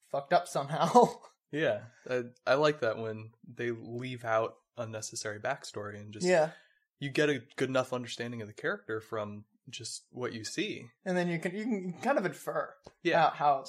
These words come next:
Speaker 1: that happened.
Speaker 2: Treating the audience like adults. I like
Speaker 1: Yeah.
Speaker 2: that.
Speaker 1: Something, something that, else that I liked was the, uh, the lasso of truth, which was something I was really worried about being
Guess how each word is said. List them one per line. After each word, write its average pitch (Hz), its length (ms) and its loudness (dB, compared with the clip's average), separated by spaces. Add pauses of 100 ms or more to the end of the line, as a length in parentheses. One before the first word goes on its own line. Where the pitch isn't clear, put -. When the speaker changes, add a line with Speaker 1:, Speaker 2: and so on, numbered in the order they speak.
(120)
Speaker 1:
that 160 140 2
happened. - 420 -4
Speaker 2:
Treating 180 260 -4
the 160 100 2
audience 139 300 2
like 117 160 -2
adults. - 480 -12 (280)
I - 80 -6
like 113 160 -2
Speaker 1:
Yeah. 226 80 8
Speaker 2:
that. - 220 -6 (720)
Speaker 1:
Something, 208 640 0
something 185 320 0
that, 170 260 6
else 160 220 4
that 165 100 2
I 156 60 6
liked 151 280 0
was 151 220 -4
the, 151 220 -2
uh, 135 260 -4 (380)
the 160 80 0
lasso 240 280 6
of 220 120 -2
truth, 196 480 -6
which 160 140 -6
was 160 120 -8
something 233 240 0
I 240 60 6
was 175 140 2
really 226 140 0
worried 170 320 -2
about 147 320 4 (500)
being 170 360 0